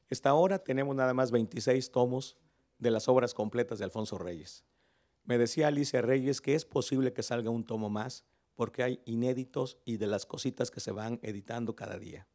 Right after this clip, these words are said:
¿sí? Eh, tenemos hasta ahorita seis tomos de su diario. Hay por lo menos cincuenta epistolarios. Se editaron sus libros juveniles, que son como s-, ocho o nueve tomos. Nada más de lo publicado, digamos, de su,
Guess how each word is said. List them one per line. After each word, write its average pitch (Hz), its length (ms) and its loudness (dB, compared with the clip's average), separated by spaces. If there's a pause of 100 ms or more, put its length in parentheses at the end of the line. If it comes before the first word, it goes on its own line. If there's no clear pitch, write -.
(680)
¿sí? 135 280 -6 (640)
Eh, 123 160 6
tenemos 143 460 0
hasta 120 180 -6
ahorita 131 540 -2
seis 147 360 -6
tomos 131 300 2
de 110 100 -2
su - 120 -10
diario. 104 480 -2 (1300)
Hay 156 180 4
por 127 180 6
lo 123 80 2
menos 135 260 0
cincuenta 123 460 0
epistolarios. 110 920 -2 (580)
Se - 180 0
editaron 147 440 4
sus 131 180 2
libros 131 320 2
juveniles, 123 600 0
que 107 120 -6
son 120 200 -2
como 104 220 -4
s-, - 180 -14 (180)
ocho 131 320 4
o 123 60 2
nueve 110 260 2
tomos. 98 520 -4 (560)
Nada 156 220 4
más 147 220 4
de 113 160 4
lo 104 160 -4
publicado, 127 600 2
digamos, 110 380 0
de 95 80 -8
su, - 180 -16